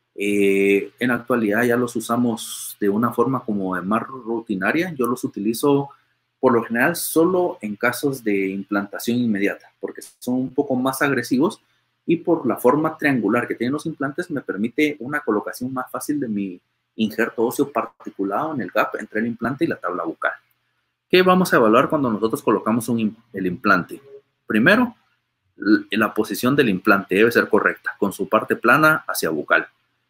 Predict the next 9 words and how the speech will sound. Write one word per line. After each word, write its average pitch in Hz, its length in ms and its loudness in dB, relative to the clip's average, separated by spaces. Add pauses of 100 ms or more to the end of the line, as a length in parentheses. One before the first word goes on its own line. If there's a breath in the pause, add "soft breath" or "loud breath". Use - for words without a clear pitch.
(160)
Segunda 143 520 0
parte 147 300 0
que 107 260 2
yo 120 100 4
evalúo 139 640 6
es 127 460 -2 (420)
todo 180 320 4
el 120 120 2
contorno 143 800 -2